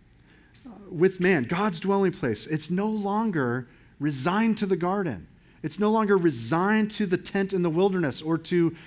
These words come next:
behind the veil in a building. No, the Word became flesh. He now dwells with us. Revelation twenty-one, I heard a loud voice from the throne saying, "Behold, the dwelling place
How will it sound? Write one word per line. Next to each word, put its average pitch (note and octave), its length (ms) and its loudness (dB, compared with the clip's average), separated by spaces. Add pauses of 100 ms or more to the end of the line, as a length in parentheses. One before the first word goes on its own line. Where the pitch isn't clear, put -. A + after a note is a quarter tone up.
(120)
behind F3+ 380 2
the F3+ 60 2
veil D#3+ 480 2 (320)
in D#3+ 100 2
a D3+ 60 4
building. E3 340 2
No, E3+ 140 2
the D#3 100 2
Word F3 380 0
became F#3 340 -2
flesh. - 380 -2 (160)
He F#3+ 100 0
now F3+ 160 2
dwells D#3 540 -6
with G3+ 240 2
us. C#3+ 280 -2 (240)
Revelation F#3 560 2
twenty-one, F3+ 440 0
I D3 80 2
heard E3 140 2
a D#3 40 2
loud F3+ 400 2
voice G3+ 240 4
from F#3 180 -2
the D#3+ 60 -2
throne F3 320 0
saying, D#3+ 280 -2 (280)
"Behold, F3 760 4
the D#3+ 80 -2
dwelling G3 520 0
place - 460 0